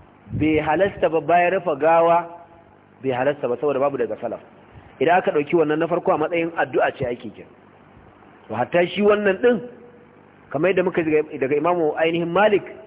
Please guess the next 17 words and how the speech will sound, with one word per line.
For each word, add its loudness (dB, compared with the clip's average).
ba 0
a -4
samu 0
magabata 0
suna -6
yin -8
shi -14
ba. -20
Ah, 2
kuma, -2
ah, 0
da 0
ya 2
kasance -4
alkhairi -2
ma 0
sabaquna -2